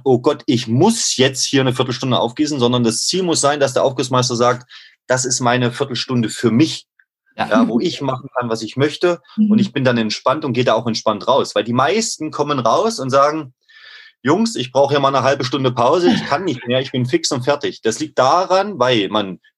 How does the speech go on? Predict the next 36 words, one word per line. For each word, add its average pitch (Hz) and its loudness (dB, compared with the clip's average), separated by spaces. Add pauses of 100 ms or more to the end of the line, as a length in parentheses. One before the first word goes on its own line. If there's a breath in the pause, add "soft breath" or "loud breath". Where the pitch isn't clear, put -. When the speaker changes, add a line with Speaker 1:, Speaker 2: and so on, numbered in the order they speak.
Speaker 1:
schwere 180 2
Frottetücher 180 -4
verwendet, 180 -2
weil 123 4
man 123 2
die 117 2
Bewegung 147 0
falsch 165 2
au-, 151 0 (100)
ausübt. 170 -2 (320 loud breath)
Und 135 -6
das - 2
geht - 2
immer 208 2
auf 190 -2
den 180 0
Stützapparat. 113 0
Ja, 120 4
man 135 -2
verliert 143 0
so 214 0
viel - 0
Power 190 0
und 135 0
Energie, 135 0
weil 113 2 (300 loud breath)
die 143 -6
meisten 165 2
Aufgussmeister, 147 0
man 139 -4
muss 151 -4
das 165 2
immer 190 0
in 151 -2
Energie 151 2
sehen. 95 -2